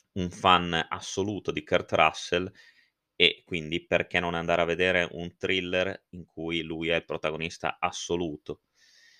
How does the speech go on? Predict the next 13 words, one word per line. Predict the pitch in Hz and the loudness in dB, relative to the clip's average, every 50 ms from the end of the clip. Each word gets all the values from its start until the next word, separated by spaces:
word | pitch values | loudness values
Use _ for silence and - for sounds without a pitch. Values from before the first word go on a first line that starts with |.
| _ _ _ _ _ _ _ | _ _ _ _ _ _ _
La | - 110 110 | 2 4 8
trama | - 143 156 170 175 180 180 185 180 - - _ _ _ | 10 10 10 10 8 6 2 0 0 -2 -6 _ _ _
vede | - 104 113 110 113 | 0 0 2 2 2
protagonista | 110 110 104 110 110 104 110 113 110 104 101 - - - 87 82 80 78 - | 2 2 2 2 2 2 2 0 0 0 -2 -4 -2 2 4 4 6 4 2
Jeff | 95 92 95 107 123 127 131 - - - - 151 151 - - _ _ _ _ | -2 -6 2 6 6 6 6 2 -10 -6 -2 0 0 0 -2 _ _ _ _
ed | _ 98 95 87 101 | _ -4 -2 0 0
Amy | 98 95 95 92 90 - | 0 0 0 -4 -8 -6
Taylor, | _ - 95 85 78 82 92 110 127 151 147 - _ _ | _ 0 2 2 2 0 0 0 -2 -2 -4 -12 _ _
una | _ 92 92 92 | _ -6 -6 -6
coppia | - - 90 78 78 - - 95 | -2 0 0 0 0 0 -4 -4
che | 92 - 101 | -4 -4 -8
si | - - 90 | -8 -8 -10
tra-, | - - 87 90 | -6 -6 -6 -4